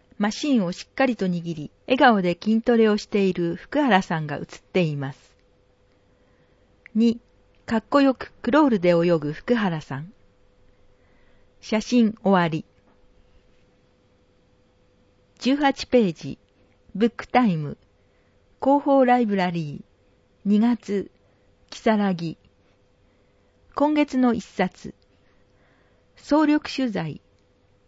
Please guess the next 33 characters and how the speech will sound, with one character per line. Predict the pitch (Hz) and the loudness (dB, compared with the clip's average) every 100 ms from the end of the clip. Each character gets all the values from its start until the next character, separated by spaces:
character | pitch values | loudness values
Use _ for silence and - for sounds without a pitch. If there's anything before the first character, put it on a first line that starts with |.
| _ | _
人 | 240 302 | -4 -2
口 | 285 294 | 2 2
減 | 277 294 | 2 0
少 | 269 196 | 0 0
に | 175 | -2
立 | 170 180 | -2 -4
ち | 180 226 | -2 -2
向 | 226 | 0
か | 208 202 | 0 -2
う | 165 | -2
市 | - | -6
町 | - 214 | 0 0
村、 | 165 - 131 - 131 _ _ _ _ _ _ _ _ | 0 -4 -10 -12 -20 _ _ _ _ _ _ _ _
シ | - 214 | -10 -4
リ | 254 208 | -2 -2
ー | |
ズ、 | 156 143 - _ | -4 -12 -14 _
田 | 220 | 4
園 | 262 262 247 220 | 6 6 4 2
回 | 226 185 | -2 -4
帰、 | - 120 - _ _ 180 | -6 -12 -14 _ _ -4
二、 | 180 - _ _ _ _ _ _ _ _ - _ _ _ _ | -4 -6 _ _ _ _ _ _ _ _ -20 _ _ _ _
帰 | - | -6
還 | - 269 269 262 | 2 4 2 -4
地 | - 240 | -2 -2
域 | - - 143 - _ | -2 -8 -10 -10 _
編 | 208 214 | 0 0
集 | - 233 180 | 0 -2 -2
部 | 139 139 - | -2 -10 -10
編、 | - 196 151 202 _ _ _ _ _ _ | -8 -6 -6 -8 _ _ _ _ _ _
農 | 214 254 247 | 4 4 6
文 | 226 220 | 4 2
教。 | - 151 131 - | 2 -2 -4 -6